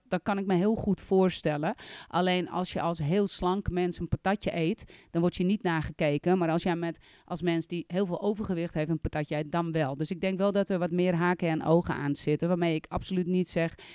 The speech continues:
dat iemand die heel dun is, daar niet mee kan zitten. Ehm, ik vind het heel erg leuk om te zien wat de resultaten zijn die je kan bereiken. Ik vind het heel erg leuk om, eh,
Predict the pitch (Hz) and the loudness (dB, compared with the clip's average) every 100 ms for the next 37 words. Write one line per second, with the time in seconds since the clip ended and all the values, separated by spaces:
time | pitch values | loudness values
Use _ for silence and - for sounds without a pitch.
0 | - - 165 180 170 165 180 170 - 151 | -10 -4 -2 2 4 4 2 0 -2 2
1 | 180 156 196 185 160 - 165 180 180 170 | 2 4 4 4 4 2 0 0 0 0
2 | 156 165 160 156 147 170 262 - - - | 0 2 2 2 0 0 -2 -8 -20 -20
3 | - - 180 175 175 170 170 175 - 247 | -16 2 8 10 10 8 6 2 2 4
4 | - 294 233 208 226 254 220 202 190 175 | 6 6 6 6 8 8 6 6 6 6
5 | 165 - - 185 175 175 180 156 165 196 | 4 0 -2 -2 0 0 2 0 0 -2
6 | 202 185 180 175 175 156 185 208 214 220 | -2 -2 -4 -4 -2 -2 -2 -2 0 0
7 | 220 214 208 202 202 214 208 - 202 180 | 0 0 0 0 0 -2 -6 -4 -4 -4
8 | 147 220 262 - 185 180 160 156 - - | 0 0 0 0 0 2 2 2 -4 -20
9 | - - - 196 185 185 - 180 175 165 | -20 -20 0 4 4 2 -2 -2 0 0
10 | 160 160 151 | 0 -2 -2